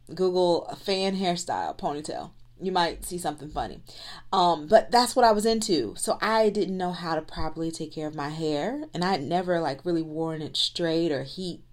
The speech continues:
heat, any kind of heat thing before. So when I was about twelve years old, I got into my own hair and I destroyed it. Like, what you say, you got inches, my inches were gone.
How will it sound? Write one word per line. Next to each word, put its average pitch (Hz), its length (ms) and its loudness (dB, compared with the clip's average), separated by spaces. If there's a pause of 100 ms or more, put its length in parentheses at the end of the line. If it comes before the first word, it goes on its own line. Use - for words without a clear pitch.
(140)
heat, 196 300 -10 (140)
any 180 200 -8
kind 143 200 -8
of 127 60 -12
heat 214 300 -10 (240)
thing 147 240 -8
before. 151 480 -10 (840)
So - 180 4
when 240 140 2
I 233 80 4
was 226 240 0
about 233 300 6
twelve 233 280 8
years 233 240 2
old, 190 560 6
I 180 600 2 (360)
got 180 280 4
into 214 320 0
my 233 180 2
own 214 240 2
hair 214 440 -2 (420)
and 185 400 -2
I 170 240 0
destroyed 151 480 -6
it. - 200 -14
Like, 120 380 -6 (1700)
what 170 280 -4
you 175 40 -6
say, 131 220 -4
you 156 160 -6
got 127 240 -4 (280)
inches, 190 580 -4
my 185 180 -6
inches 160 400 -6
were 98 300 -10 (320)
gone. 143 440 -8